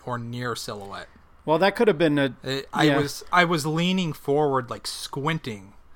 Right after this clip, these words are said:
Speaker 1: trying, trying to make out who it was that I was supposed to be seeing.
Speaker 2: Well, that could have been an artistic choice because it's supposed to be like a
Speaker 1: Oh, I'm
Speaker 2: crime
Speaker 1: sure.
Speaker 2: noir movie, but I don't know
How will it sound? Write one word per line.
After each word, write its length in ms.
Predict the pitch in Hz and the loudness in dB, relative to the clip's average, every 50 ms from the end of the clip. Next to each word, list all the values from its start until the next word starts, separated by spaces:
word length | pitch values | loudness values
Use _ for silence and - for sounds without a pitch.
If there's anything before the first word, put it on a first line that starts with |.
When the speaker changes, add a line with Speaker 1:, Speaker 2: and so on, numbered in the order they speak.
| - - _ - - - - - - _ _ _ _ | -20 -20 _ -20 -20 -20 -20 -20 -20 _ _ _ _
Speaker 1:
trying, 400 | - - 143 143 147 143 - 139 | -2 0 0 0 0 -2 -8 -14
trying 380 | - - - 160 156 156 151 139 | -16 -6 -2 -2 -2 -2 -2 -4
to 160 | 127 139 127 | -6 -6 -6
make 320 | 127 127 131 131 131 127 147 | -6 -6 -6 -6 -4 -2 0
out 280 | 139 127 117 110 - - | 2 2 2 0 -4 -10
who 220 | - 147 143 139 | -10 -6 -4 -4
it 80 | 131 107 | -4 -4
was 400 | 117 123 123 123 113 101 - - | -4 -4 -4 -4 -6 -8 -10 -14
that 80 | 117 113 | -14 -14
I 80 | 110 | -14
was 120 | 110 110 - | -12 -12 -14
supposed 340 | - 113 110 110 - - | -14 -14 -16 -16 -16 -18
to 60 | - - | -18 -18
be 80 | 110 | -16
seeing. 220 | - - - 110 107 | -16 -14 -14 -10 -8
Speaker 2:
Well, 120 | - 151 | -2 0
that 140 | 170 180 180 | 0 0 0
could 120 | - - 233 | 2 2 2
have 100 | 202 147 | 4 4
been 140 | 175 160 | 4 2
an 100 | 156 147 | 4 2
artistic 580 | 143 139 135 - - 156 151 - - 143 120 - | 2 0 0 -2 -2 -2 -2 -2 -4 -8 -10 -8
choice 420 | - - 151 139 135 131 123 - | -8 -4 0 0 0 0 -2 -4
because 260 | - - 123 - 143 123 | -6 -10 -8 -6 -6 -6
it's 140 | 123 123 - | -6 -8 -8
supposed 300 | - - 156 143 - - | -4 -2 -2 -2 -2 -4
to 60 | - | -4
be 120 | 127 135 131 | -4 -4 -2
like 200 | 123 123 123 - | -2 -4 -4 -4
a 160 | 131 127 123 - - - - - - - - - - | -6 -6 -6 -8 -14 -20 -20 -20 -20 -20 -20 2 8
Speaker 1:
Oh, 180 | 196 240 254 233 | 8 10 10 10
I'm 120 | 208 175 | 6 4
Speaker 2:
crime 440 | - - 165 151 147 143 143 147 143 | 2 2 4 4 6 6 6 6 6
Speaker 1:
sure. 40 | 139 | 4
Speaker 2:
noir 400 | 135 127 123 127 131 135 139 139 | 2 2 4 6 8 8 8 6
movie, 340 | 135 127 120 113 107 117 117 | 4 2 0 -2 -4 -6 -6
but 300 | 113 131 117 113 110 - - - - - - | -4 -4 -4 -4 -6 -8 -16 -20 -18 -8 -4
I 80 | 156 | 0
don't 160 | 160 160 160 | 0 2 2
know 480 | 156 156 147 143 139 135 131 123 123 - | 2 2 2 2 2 0 -2 -4 -8 -12